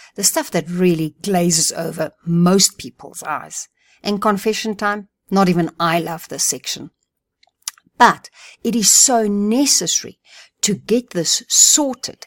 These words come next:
and intact. So really the good thing about this is when you get in there and you get it sorted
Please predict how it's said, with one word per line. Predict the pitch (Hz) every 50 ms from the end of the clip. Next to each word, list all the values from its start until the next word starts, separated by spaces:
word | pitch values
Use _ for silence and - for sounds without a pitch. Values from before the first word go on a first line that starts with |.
| _ -
and | 175 175 175
intact. | 165 156 - - - - - - _ _ _ _ _ _ _ _ _ - - - - - -
So | - - - 262 240 233 226 226 - _ _ _ _ _
really | 185 185 233 311 381 370 277 247
the | 233 196 202 - - _
good | - 196 254 - -
thing | - 440 415 403
about | 381 381 359 370 359
this | - 359 349 - -
is | 392 440 - - - _ - - - - _
when | _ 180 202 262 311 453
you | 539 480
get | - - 196 180 -
in | - 185 175 180 170
there | - 147 131 - - - -
and | 175 180 196 190
you | 185
get | 180 185 - 247 247
it | 262 196 -
sorted | - - 226 208 214 208 - - - _ -